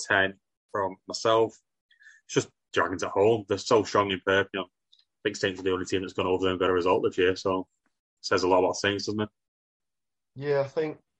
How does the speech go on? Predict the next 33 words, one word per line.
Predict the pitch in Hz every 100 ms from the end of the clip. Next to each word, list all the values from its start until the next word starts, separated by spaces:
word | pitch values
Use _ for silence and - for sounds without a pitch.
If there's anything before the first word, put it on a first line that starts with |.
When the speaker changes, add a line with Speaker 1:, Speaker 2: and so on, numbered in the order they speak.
| _ _ _ _ _ _ _ _
Speaker 2:
Hull | - - 120 113
are | 98
really | 92 92 92 87
poor | - 92 92
at | 92
the | 95
minute. | 95 95 _ _ -
I |
think | 104 110 101
they're | 104
gonna | 104 98
really | 101 98
struggle | 95 - 101 101 101 -
without | 98 101 101 -
Jake | 107 101
Connor. | - 101 104
He's | 107
out | -
for | - -
twelve | - 104 120 120
weeks, | 127 123 -
is | 127 139
it? | - _ - _ -
Speaker 1:
He, | 107 120
they're | 120
not | 113 120 113
the, |
Speaker 2:
Yeah. | - - -
Speaker 1:
they're | 127 131
not | 127
the | 127
same | - 120
team. | 113 117 113